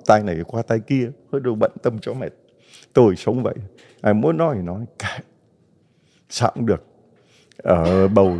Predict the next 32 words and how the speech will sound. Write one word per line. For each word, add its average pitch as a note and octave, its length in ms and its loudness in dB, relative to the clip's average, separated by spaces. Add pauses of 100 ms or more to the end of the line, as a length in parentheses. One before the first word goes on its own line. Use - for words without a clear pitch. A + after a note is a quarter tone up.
thì F2+ 200 -4
dài, E2+ 280 2
ở E2 140 -2
ống A#2+ 220 0
thì F#2 200 -10
tròn. F2 240 -4 (960)
Giống D3 160 4
như C#3+ 100 0
nước. F3 340 4 (1200)
Ở F2+ 180 0
dưới, C3 340 2 (720)
ừm, G#2+ 420 2
vũng - 340 -6
này F#2+ 120 -4
cũng - 200 -8
là A#2+ 100 0
nước, B2 360 -4 (300)
phải G2+ 120 0
không? A#2+ 140 2 (500)
Nhưng B2+ 160 -2
mà F#2+ 180 0
trên C#3 380 0 (240)
thác F3+ 240 -4
đổ F#2+ 360 -2
xuống, D#3+ 320 -4 (380)
ở G#2+ 140 4
trên C#3 260 0
cao B2+ 280 4
thì G#2 120 -2
cũng C3+ 180 0
vẫn C#3 160 2
là F#2+ 320 2